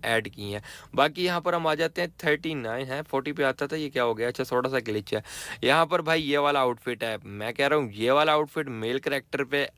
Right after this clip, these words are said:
एंड लगेगा भाई। ये मिथिक आउटफिट है जो कि आपको फ़ोर्टी आरपी पे देखने को मिल जाएगा। और साथ इसका जो हेडगियर है, वैसे तो एक चोंच ही है इसकी जो हेडगियर है, लेकिन आउटफिट भाई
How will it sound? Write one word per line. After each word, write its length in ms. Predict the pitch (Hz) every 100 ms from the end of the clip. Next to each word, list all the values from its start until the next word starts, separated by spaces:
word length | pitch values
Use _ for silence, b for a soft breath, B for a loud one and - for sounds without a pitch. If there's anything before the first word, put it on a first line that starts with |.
| -
एंड 240 | 127 139 151
लगेगा 420 | 131 113 113 113
भाई। 220 | 110 127
ये 200 | 127 127
मिथिक 320 | 139 143 160 147
आउटफिट 420 | 127 127 151 147
है 60 | 139
जो 120 | 151
कि 100 | 151
आपको 240 | 151 170
फ़ोर्टी 400 | - 131 123 160 170
आरपी 260 | 160 170
पे 120 | 160
देखने 280 | 151 139 139
को 120 | 143
मिल 220 | 139 113 113
जाएगा। 300 | 135 147 151 B B B
और 140 | 170
साथ 280 | - 160 165 165
इसका 260 | - 160
जो 160 | 151 160
हेडगियर 440 | 147 120 127 151
है, 80 | 175 - -
वैसे 280 | 131 143 156
तो 120 | 156
एक 120 | 156 -
चोंच 460 | - 131 135 143
ही 100 | 151
है 120 | 127 135
इसकी 240 | - 135
जो 120 | 127 131
हेडगियर 440 | 110 113 123 127
है, 80 | 139 B B B
लेकिन 260 | 127 143 143
आउटफिट 460 | 120 151 185 202 180
भाई 160 | 190